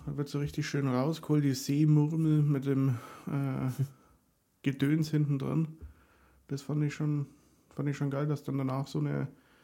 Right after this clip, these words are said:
Speaker 1: schön menschlich vorbereitete Beefy dann einfach hier so dran hängt halt.
Speaker 2: Wo man sich natürlich die ganze Zeit trotzdem immer fragt, „Was ist denn da los?
Speaker 1: Ja.
Speaker 2: Wieso,
Speaker 1: Wer
Speaker 2: wo fahren
Speaker 1: frisst
Speaker 2: die
Speaker 1: denn,
Speaker 2: hin?“
Speaker 1: wer frisst denn die ganzen Menschen da?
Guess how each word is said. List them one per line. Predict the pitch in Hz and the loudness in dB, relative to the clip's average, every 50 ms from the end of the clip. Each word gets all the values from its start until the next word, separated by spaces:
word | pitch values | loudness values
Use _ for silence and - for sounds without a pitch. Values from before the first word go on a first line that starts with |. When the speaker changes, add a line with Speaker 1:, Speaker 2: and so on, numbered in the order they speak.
| _ _ _ _ _ | _ _ _ _ _
Speaker 1:
schön | - - 147 147 151 151 151 147 151 147 139 135 - - - _ _ _ _ _ _ _ | -10 -4 -4 -2 0 0 0 0 0 -2 -2 -4 -8 -14 -20 _ _ _ _ _ _ _
menschlich | 139 139 143 147 151 - 147 139 135 | -4 -4 -2 -2 -2 -2 -2 -2 -2
vorbereitete | - 147 143 147 147 139 139 139 139 135 139 131 | -2 -2 0 0 0 -2 -2 -4 -4 -4 -4 -4
Beefy | 131 151 156 156 151 151 | -2 -2 -2 0 0 0
dann | 147 143 139 139 | 0 0 -2 -4
einfach | 135 135 139 143 143 139 - | -2 -4 -2 -2 -4 -4 -4
hier | 147 143 139 | -4 -6 -4
so | - 147 | -6 -8
dran | 143 - 147 147 156 151 | -6 -4 -6 -4 -2 -2
hängt | 135 131 131 127 127 - | -4 -2 -4 -8 -6 -6
halt. | 147 131 127 - - _ _ _ _ _ _ _ _ | -6 -6 -6 -10 -14 _ _ _ _ _ _ _ _
Speaker 2:
Wo | - 107 110 | -2 2 2
man | 120 123 | 2 2
sich | 120 135 | 2 2
natürlich | 135 131 - 139 139 135 | 0 0 0 -2 -4 -4
die | - 95 | 2 2
ganze | 117 131 139 135 | 4 4 4 2
Zeit | - 127 113 - | 0 -2 -2 -2
trotzdem | 107 123 135 - 131 117 | -4 -8 -6 -6 -8 -6
immer | 127 127 120 | -4 -6 -6
fragt, | - - 120 120 123 - - - - - | -2 0 0 0 0 -4 -10 -20 -10 -8
„Was | 101 101 104 110 | -6 -4 -4 -6
ist | 120 131 - | -8 -6 -2
denn | - 127 | -2 2
da | 123 123 120 | 2 4 4
los? | 123 123 131 120 - | 4 4 2 2 0
Speaker 1:
Ja. | 123 123 | 0 -2
Speaker 2:
Wieso, | 123 127 123 110 110 107 98 - - | 0 0 0 0 0 -2 -4 -6 -6
Speaker 1:
Wer | - 127 123 127 127 | -4 -2 0 0 -2
Speaker 2:
wo | - | -2
fahren | - - 120 120 139 | 2 4 6 6 8
Speaker 1:
frisst | 139 135 127 | 6 6 6
Speaker 2:
die | 131 | 4
Speaker 1:
denn, | 131 123 | 6 6
Speaker 2:
hin?“ | 135 139 | 6 6
Speaker 1:
wer | 135 139 135 | 6 4 2
frisst | - - 190 196 - - 202 | 0 -4 -4 -4 -4 -6 -6
denn | 190 | -4
die | 185 180 | -4 -2
ganzen | 175 180 185 175 175 170 | -2 -2 -2 -4 -4 -4
Menschen | 170 170 170 151 143 131 127 | -2 -2 -2 -2 -2 -4 -6
da? | 127 | -6